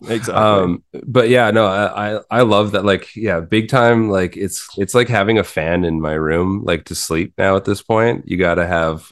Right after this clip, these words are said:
Speaker 2: uh, the podcast or some music going in the
Speaker 1: Dude,
Speaker 2: shower.
Speaker 1: speaking of which, this is so off topic, but I recently started raw dogging sleep.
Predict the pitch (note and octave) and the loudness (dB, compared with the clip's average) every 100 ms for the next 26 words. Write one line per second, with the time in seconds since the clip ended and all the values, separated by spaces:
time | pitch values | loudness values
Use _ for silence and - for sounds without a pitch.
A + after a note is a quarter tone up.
0 | - - - - - - E2+ G2+ E2+ E2 | -14 -14 -12 -18 -12 -6 -6 -2 -2 0
1 | F#2+ F2 F2 F#2 E2+ F2+ E2+ E2 D#2+ - | 0 0 0 -2 -2 -2 0 0 -2 0
2 | E2 E2 D2+ G#2 D#2+ D2+ D#2 E2+ _ _ | 2 2 0 -2 -4 -6 -6 -8 _ _
3 | - - C3+ D#3 C#3 A2+ A#2+ - A2+ A#2+ | -12 -8 -6 -4 -4 -6 -8 -8 -12 -12
4 | A#2 A#2 A2 G2+ - G#2+ A2 C3+ - A2+ | -10 -6 -4 -6 -6 -8 -6 -10 -8 -10
5 | A2+ A#2+ B2+ A2+ A#2 A2+ C3+ A2+ A2+ - | -6 -6 -6 -6 -8 -8 -8 -8 -10 -8
6 | B2+ A2+ A2 G#2+ G#2+ A2+ G#2+ G#2 G#2+ A2 | -8 -6 -8 -8 -6 -6 -6 -8 -10 -10
7 | G#2+ - G#2 A#2 | -12 -10 -10 -10